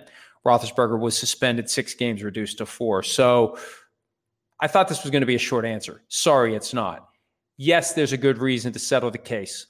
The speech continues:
before training camp because then I believe Deshaun Watson would be traded to another team. Broncos, Dolphins, Eagles,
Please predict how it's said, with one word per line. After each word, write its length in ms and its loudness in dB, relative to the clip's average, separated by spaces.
before 280 -2
training 340 -6
camp 240 -6
because 340 -6
then 220 4
I 80 2
believe 520 2
Deshaun 320 2
Watson 380 2
would 180 4
be 100 2
traded 460 2
to 120 -2
another 240 -2
team. 360 -10
Broncos, 580 4
Dolphins, 540 2
Eagles, 440 0